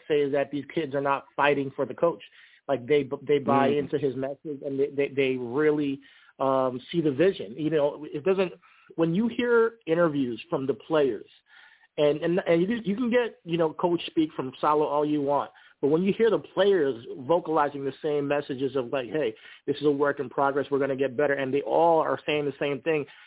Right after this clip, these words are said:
Speaker 1: and it's not like something they're, they're forced. Like, you know, they are genuinely passionate about this squad. Um, that comes
Speaker 2: Yeah.
Speaker 1: from the top. That comes from Robert Saleh. That comes from the message he's been telling from, you know, obviously for, for, since, you know, when, since, since he got hired, you know, since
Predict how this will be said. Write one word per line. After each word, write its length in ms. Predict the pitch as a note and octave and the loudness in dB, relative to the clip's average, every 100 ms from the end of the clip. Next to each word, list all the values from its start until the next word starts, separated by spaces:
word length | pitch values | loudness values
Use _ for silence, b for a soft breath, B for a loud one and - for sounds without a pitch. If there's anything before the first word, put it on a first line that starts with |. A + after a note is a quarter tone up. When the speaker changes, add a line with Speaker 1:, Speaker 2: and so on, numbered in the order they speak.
| b - | b -2
Speaker 1:
and 100 | D3+ | 0
it's 100 | - | 2
not 140 | E3+ | 2
like 120 | E3 C#3+ | 2 0
something 300 | E3 C#3+ D3+ | -4 -2 0
they're, 200 | D3 B2+ B2+ | 0 0 -4
they're 140 | B2 - | -10 -4
forced. 320 | D#3 F3+ C#3+ D3+ | 2 4 4 0
Like, 260 | C3 - | 0 -2
you 80 | C#3+ | -4
know, 160 | C3+ C3+ | -2 -2
they 240 | A2 E3 | 0 2
are 140 | D#3 | 2
genuinely 540 | C3 C#3+ D3+ D3+ C#3+ C3+ | 0 -2 -2 -2 -2 -2
passionate 480 | C#3+ C3+ C#3 C3+ C3 | -2 -4 -4 -8 -6
about 200 | B2+ B2 | -8 -8
this 140 | A#2 | -12
squad. 380 | - C#3+ D3 A#2 b b b b | -2 2 2 0 b b b b
Um, 340 | C3+ C3+ C3 A#2+ | 4 4 4 4
that 180 | E3 F#3 | 2 2
comes 160 | F3+ | 2
Speaker 2:
Yeah. 120 | D#3+ D#3 | 4 4
Speaker 1:
from 80 | |
the 60 | - | 4
top. 220 | D3 C3+ | 0 0
That 120 | B2+ - | -2 -2
comes 180 | D#3 | -2
from 160 | - C#3+ | -4 -6
Robert 280 | C#3+ C3+ C3 | -2 -2 0
Saleh. 260 | C3 C#3+ B2+ | 2 2 2
That 120 | B2+ | 0
comes 180 | D#3 C3+ | -2 -4
from 100 | C#3+ | -4
the 60 | |
message 360 | B2+ C#3 C#3+ B2+ | -2 -2 -2 -6
he's 120 | C#3 | -8
been 140 | B2+ - | -8 -2
telling 320 | C3+ B2+ B2 b b b b | 0 0 -6 b b b b
from, 200 | C#3+ C3 - - | 0 0 -6 -6
you 120 | C#3+ | 0
know, 240 | C#3 B2 B2 | 0 0 0
obviously 480 | B2+ C3 C3+ B2+ C3+ | 2 2 0 -2 -4
for, 100 | D3 | -8
for, 180 | C#3+ C3+ A#2 - | -4 -4 -6 -6
since, 180 | C3 A#2 _ _ | -6 -8 _ _
you 80 | C#3 | -2
know, 80 | B2+ | 0
when, 160 | B2 A#2+ | 0 -2
since, 180 | C#3 A#2+ | -6 -6
since 140 | C3+ A#2+ | -8 -2
he 60 | |
got 220 | C3+ A#2 | 0 0
hired, 360 | A#2 D3 C#3+ G#2+ b b b b | 2 4 4 0 b b b b
you 80 | B2+ | -2
know, 120 | B2+ - | -2 -2
since 160 | B2+ | -6